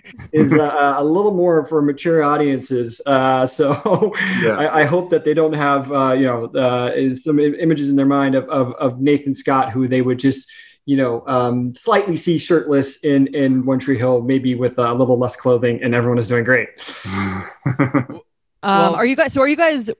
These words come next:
Speaker 3: after, just on that note of, like, you know, posts and being recognized and all that stuff, were you,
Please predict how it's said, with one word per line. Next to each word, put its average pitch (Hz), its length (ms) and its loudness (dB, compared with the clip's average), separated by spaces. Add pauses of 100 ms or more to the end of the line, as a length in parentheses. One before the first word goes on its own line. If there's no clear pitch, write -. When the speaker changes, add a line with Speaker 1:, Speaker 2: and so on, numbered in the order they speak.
(200)
Speaker 3:
after, 233 360 2
just 208 220 -2
on 208 80 4
that 180 160 0
note 185 280 2
of, 165 120 -6
like, 156 300 -4 (200)
you 185 120 -6
know, 151 280 -6
posts - 480 0
and 170 240 -16
being 185 180 -2
recognized 165 600 -2
and 170 80 -8
all 160 60 -6
that 160 140 -8
stuff, 175 260 -2
were 180 80 0
you, 196 440 2